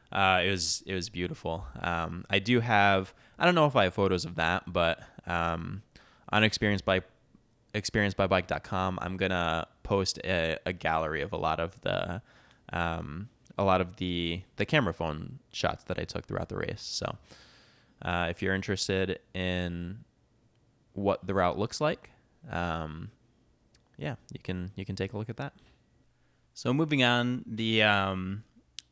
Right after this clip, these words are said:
you know, I'm riding as the, as the sun's coming up. Uh, it's a, it, it's a beautiful, clear day. Fortunately, um, I was,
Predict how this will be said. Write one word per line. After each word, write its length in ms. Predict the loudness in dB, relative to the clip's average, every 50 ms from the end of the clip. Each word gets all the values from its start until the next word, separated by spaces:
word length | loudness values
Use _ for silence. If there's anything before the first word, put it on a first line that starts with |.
| _ _ _ -4
you 80 | 0
know, 100 | 0 2
I'm 120 | 2 6 8
riding 320 | 8 8 8 6 4 4
as 340 | 4 4 4 4 2 0 -2
the, 420 | -2 -2 0 0 0 -2 -2 -2 -2
as 140 | -4 -2 -2
the 100 | -2 -2
sun's 380 | 2 4 6 6 6 6 4
coming 320 | 4 4 4 4 4 4 4
up. 280 | 4 4 4 2 -2 -8 -18 _ _ _ _ _ _ _ _ _ _ -10 -4
Uh, 440 | 0 2 4 6 6 6 4 2 0 -2
it's 200 | -4 -4 -2 0
a, 560 | 2 2 4 4 4 4 4 2 2 -2 -6 -12 -18 -20 _ -20 _ _ _ _ _ _ _ _ _ _ _
it, 200 | -6 -6 -6 -6 _ _ _ _ _
it's 200 | -6 -6 -4 -4
a 60 | -6 -4
beautiful, 420 | 0 2 2 2 2 0 -2 -4
clear 280 | -2 -2 0 0 2 4
day. 300 | 4 6 6 8 6 6
Fortunately, 1000 | 4 2 0 0 2 2 2 0 2 2 2 4 4 4 4 2 0 -2 -4 -8 -12 _ _ _ _ _ _ _ _ _ _ _ -12 -8
um, 520 | -4 -2 -2 0 -2 -2 -4 -6 -6 0 6
I 120 | 8 10
was, 240 | 10 8 8 4 0